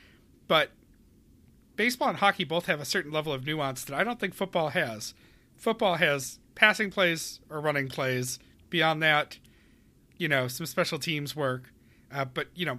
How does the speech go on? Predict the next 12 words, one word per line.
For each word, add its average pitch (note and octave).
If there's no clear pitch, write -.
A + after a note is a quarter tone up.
Madden F3
manages D3
to D#3
break D3
this C#3+
down D3
into C3
just F#3
a D#3
handful F3
of C3
categories. C3+